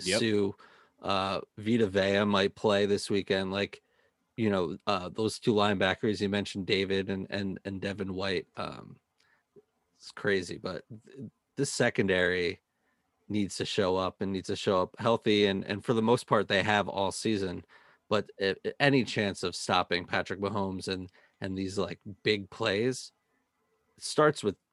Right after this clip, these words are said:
Speaker 2: you know, or I guess ends with these guys,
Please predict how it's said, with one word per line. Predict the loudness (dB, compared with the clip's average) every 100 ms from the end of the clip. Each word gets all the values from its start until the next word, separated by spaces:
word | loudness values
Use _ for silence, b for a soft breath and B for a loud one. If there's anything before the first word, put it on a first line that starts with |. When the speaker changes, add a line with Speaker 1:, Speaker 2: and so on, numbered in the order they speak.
| -2
Speaker 2:
you | 0
know, | 0 -2 -4
or | 0 4
I |
guess | 4 2 2
ends | 4 4 4
with | 2
these | 0 -6 -2
guys, | -2 0 -2 -8